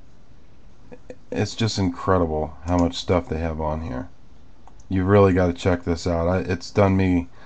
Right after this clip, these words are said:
a lot of good. I mean, I, I've got all kinds of watches.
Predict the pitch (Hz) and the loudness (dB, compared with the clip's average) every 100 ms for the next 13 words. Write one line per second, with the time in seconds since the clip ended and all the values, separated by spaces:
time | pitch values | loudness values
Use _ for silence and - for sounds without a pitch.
0 | - - - - 98 101 98 90 92 90 | -16 -16 -10 0 6 8 8 6 4 4
1 | 92 98 110 - 107 101 98 98 92 98 | 4 6 6 6 4 6 6 6 6 2
2 | 87 80 87 92 - 82 78 | 2 2 4 4 2 -4 -6